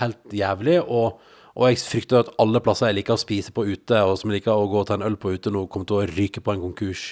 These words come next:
i Oslo, liksom. Det er jo, og alle, alle som kommer til å slite nå, reiselivsnæringene skal liksom være enda verre. Mer dritt, mer dritt. Men så tenker jeg da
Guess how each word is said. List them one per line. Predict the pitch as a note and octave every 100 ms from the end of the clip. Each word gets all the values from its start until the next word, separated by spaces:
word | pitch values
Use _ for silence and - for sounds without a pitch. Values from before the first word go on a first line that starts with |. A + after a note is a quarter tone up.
| -
i | A2
Oslo, | F#2+ - F#2+
liksom. | F2+ G2
Det | G2+
er | G2+
jo, | F2 - _ _ - - -
og | A#2+ A2+ A2+
alle, | A2 A#2 A2+
alle | - A#2+ A2+ G#2+
som |
kommer | G#2 G#2
til | G#2
å |
slite | G2 -
nå, | G#2+ G2+
reiselivsnæringene | G2 F#2+ - A2+ G#2+ A2 F#2 F2+ F#2
skal | - G2+
liksom | G2 G2
være | F#2+ G#2+
enda | G2+ G#2
verre. | G2+ F#2+ F2
Mer | G#2+ B2+ B2+ A2+ G#2+
dritt, | B2 B2+ G#2+
mer | A#2 A#2 G2+
dritt. | A2+ D#3 - - _ - - - - - - _ _ _ _ _ _ _ _ _ -
Men | C#3 C#3
så | F3
tenker | D#3 G#2 - C#3
jeg |
da | C#3